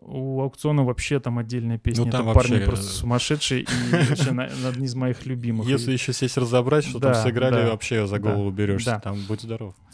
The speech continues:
Speaker 1: И особенно Фёдоров, на которого я
Speaker 2: Да.
Speaker 1: ходил, э, и вот Фёдоров как раз, э, то есть он может один фигачить вот так.
Speaker 2: Смена
Speaker 1: И
Speaker 2: размеров,
Speaker 1: да.
Speaker 2: какие-то там
Speaker 1: Прокачивать зал,
Speaker 2: сложные
Speaker 1: и, и
Speaker 2: какие-то
Speaker 1: самое
Speaker 2: ритмы.
Speaker 1: главное, я смотрел,
Speaker 2: Да.
Speaker 1: как он играет на гитаре.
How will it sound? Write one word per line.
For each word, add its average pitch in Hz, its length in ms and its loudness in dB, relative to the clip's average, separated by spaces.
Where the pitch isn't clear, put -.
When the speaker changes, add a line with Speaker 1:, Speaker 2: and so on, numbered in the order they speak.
Speaker 1:
И 107 220 -10
особенно 123 420 0
Фёдоров, 143 440 2
на 113 100 0
которого 113 420 -4
я 110 200 -2
Speaker 2:
Да. 110 100 -2
Speaker 1:
ходил, 117 540 -2
э, - 260 -12
и - 40 -12
вот 131 160 -8
Фёдоров 143 340 2
как 123 180 -8
раз, 123 220 -4
э, - 80 -20
то - 500 -20
есть 127 120 -2
он 135 80 6
может 135 300 4
один 139 320 2
фигачить 127 500 -4
вот 113 120 -8
так. - 260 -10
Speaker 2:
Смена 127 360 2
Speaker 1:
И 127 40 2
Speaker 2:
размеров, 131 520 4
Speaker 1:
да. 127 100 2
Speaker 2:
какие-то 113 720 0
там 101 60 -12
Speaker 1:
Прокачивать 135 580 4
зал, 135 300 4
Speaker 2:
сложные 214 220 2
Speaker 1:
и, - 20 -8
и - 20 -8
Speaker 2:
какие-то 135 400 0
Speaker 1:
самое 143 200 4
Speaker 2:
ритмы. 135 120 2
Speaker 1:
главное, 160 240 6
я 123 140 2
смотрел, 127 400 -2
Speaker 2:
Да. - 20 -6
Speaker 1:
как 120 200 -4
он 120 140 2
играет 123 300 2
на 127 80 2
гитаре. 120 460 -4